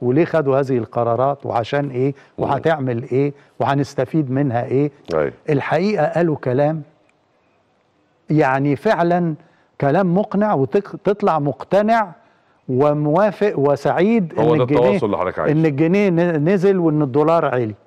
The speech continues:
Speaker 2: يا سلام.
Speaker 1: فقلت للرئيس وبعديها في، في ساعة الغداء، قلت له: "ال-، ال-، الش-، الوزراء دول اتكلموا كلام كويس جدًا،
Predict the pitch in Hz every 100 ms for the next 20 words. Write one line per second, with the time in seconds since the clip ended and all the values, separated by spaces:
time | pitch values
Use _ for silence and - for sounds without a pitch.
0 | _ _ 92 120 120 120 117 92 - -
1 | - 214 254 214 180 170 165 160 - -
2 | 147 151 143 131 139 131 156 131 113 131
3 | 113 107 135 131 - 113 110 107 127 143
4 | - _ _ _ 127 - 202 190 151 143
5 | 143 127 120 117 117 - - 131 120 113
6 | 110 110 113 117 135 156 135 120 123 135
7 | - 113 113 151 127 117 117 135 127 131
8 | 127 107 113 120 117